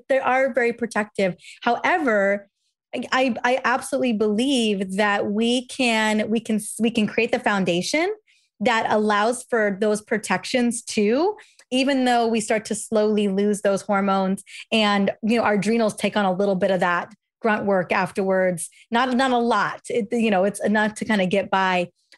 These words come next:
But I, I absolutely believe that with the right nutrition, supplementation, self-care, the sleep, like, we, if we can make the pivots as we go, knowing that your body's gonna change,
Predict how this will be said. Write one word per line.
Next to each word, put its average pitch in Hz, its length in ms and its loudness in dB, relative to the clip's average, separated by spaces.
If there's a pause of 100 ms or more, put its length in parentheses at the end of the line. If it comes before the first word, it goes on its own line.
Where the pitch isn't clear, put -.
But 233 80 2
I, 214 80 2
I 220 220 -2
absolutely 220 640 -2
believe 196 640 0
that 190 320 -2 (280)
with 214 200 -2
the 208 80 0
right 208 180 0
nutrition, 214 600 -2
supplementation, 202 840 0
self-care, 202 340 -2
the 202 80 2
sleep, 196 440 0
like, 185 240 -2 (200)
we, 254 120 2
if 240 100 -4
we 269 200 0
can 233 260 0
make 226 260 -2
the 269 220 -2
pivots 226 580 -2
as 208 220 -2
we 190 260 -2
go, 214 460 2 (360)
knowing 240 420 2
that 277 120 0
your 277 120 0
body's 269 340 0
gonna 277 200 -2
change, 277 540 -2